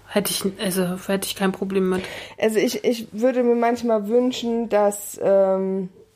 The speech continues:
Speaker 2: aber das, das, äh, tatsächlich wird das auch wieder so werden, wenn, ähm, wenn meine Ernährung nicht mehr ganz so speziell sein muss, ähm, dass man sich ein bisschen mehr reinteilt und auch gerade wenn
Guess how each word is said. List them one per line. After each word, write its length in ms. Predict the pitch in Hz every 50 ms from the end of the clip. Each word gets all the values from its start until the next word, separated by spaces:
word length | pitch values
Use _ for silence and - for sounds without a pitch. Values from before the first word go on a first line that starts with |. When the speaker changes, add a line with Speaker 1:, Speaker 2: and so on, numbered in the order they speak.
| _ _ _
Speaker 2:
aber 220 | - 185 185 185
das, 240 | 175 180 180 - - - - - - - - _ _ - 214 -
das, 400 | - 190 185 175 170 - - -
äh, 140 | - - 185
tatsächlich 1000 | - - 180 165 - - _ _ _ - 180 175 170 175 180 180 180 175 - - -
wird 500 | - - - - - 180 180 180 185 190
das 160 | 190 185 -
auch 200 | 147 175 175 -
wieder 180 | 185 185 180 175
so 240 | 180 180 175 170
werden, 520 | 170 170 180 185 190 190 185 180 175 175 -
wenn, 440 | 180 170 170 170 170 170 170 175 - -
ähm, 520 | 175 170 165 170 170 170 170 170 170 175 - - - - - _ _
wenn 200 | - 175 170 170
meine 280 | 170 165 165 165 170 165
Ernährung 460 | 165 165 165 175 185 196 190 185 180
nicht 160 | 180 175 180
mehr 160 | 180 170 170
ganz 260 | 165 175 170 190 185
so 200 | - 175 175 180
speziell 500 | 175 - - 175 - - 180 175 185 208
sein 320 | 220 214 208 208 214 220 220
muss, 300 | 220 233 254 277 - - - - - - - - _ _ _
ähm, 580 | 190 185 180 175 175 175 175 180 180 180 185 185 _ _ _ _ _ _ _ _ _ _ -
dass 360 | 180 175 170 - - - -
man 260 | 196 185 175 175 175
sich 220 | 175 175 180 - 190
ein 120 | 185 180
bisschen 320 | 190 190 185 - 190 185
mehr 220 | 180 165 165 160 -
reinteilt 880 | 156 180 226 277 294 - - - 285 269 277 285 302 311 320 330 330
und 220 | - - 185 185 -
auch 200 | - 180 175 -
gerade 540 | - 190 185 185 185 185 180 180 180 175 175
wenn 380 | 180 175 175 170 175 175 175